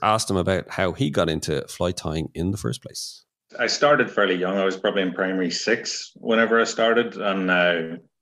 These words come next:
Speaker 2: just started fly fishing. My dad took me, uh,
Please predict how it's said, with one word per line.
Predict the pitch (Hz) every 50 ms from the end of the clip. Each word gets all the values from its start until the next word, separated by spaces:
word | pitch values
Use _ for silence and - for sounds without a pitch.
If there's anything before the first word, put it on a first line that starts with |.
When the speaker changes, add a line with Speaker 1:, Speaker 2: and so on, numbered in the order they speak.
| _ _ -
Speaker 2:
just | 92 101 98
started | - - 110 107 101 98 -
fly | - - 98 95 92
fishing. | 92 104 98 98 - - - 78 - -
My | 92 85 80
dad | 85 90 92 90 -
took | - 101 98 - 110
me, | 107 110 107 - - - _ _ _ -
uh, | 107 101 98 98 95 92 90 90